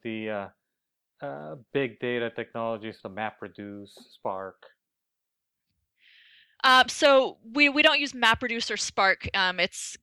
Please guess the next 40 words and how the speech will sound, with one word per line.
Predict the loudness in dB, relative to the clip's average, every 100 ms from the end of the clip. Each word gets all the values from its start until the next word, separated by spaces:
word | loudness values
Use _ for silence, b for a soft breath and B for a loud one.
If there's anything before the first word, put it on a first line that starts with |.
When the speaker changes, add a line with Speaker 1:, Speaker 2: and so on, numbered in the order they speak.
| -8
Speaker 2:
kind | -2 0
of | 0
all, | 0 2 2 0 -4 -12 _ _ _ _ _ _ 0
all | 2
specific | 2 -2 -2 0 2 2 0
to | -4 -6 -6 -4
particle | 0 0 0 -4
physics. | -4 -2 -2
Like | 0
the, | -2
the | -2 0
root | 0 2
framework | 2 4 2 0 _
itself, | 0 0 4 4 4 0 B B B -8
you |
know, | -2 0 4
uh, | 2 2
a | -2
particle | 2 4 4 2 0
is | 0 4
an | 4
actual | 4 2 -2 0
object | 0 0 -2 -2 -4
in | -4
that | -2 -2
framework. | -2 -6 -6 -10 -10 -14 -14
Speaker 1:
Interesting. | -18 -18 -20 _
Speaker 2:
Um, | 0 2 0 -10 _ _ _ _ _ _ _ -8 -2
and | 4
then | 4
the | 2
distributed | -2 0 0 0 -2
computing | -4 -4 -2 -2
itself, | -2 -2 0 2 0 -8 -18 -20 _ _ _
uh, | 0 0 2
we |
don't | 2 2
use | 0 -2
anything | -2 -2 -2 -4
that's | -4 -12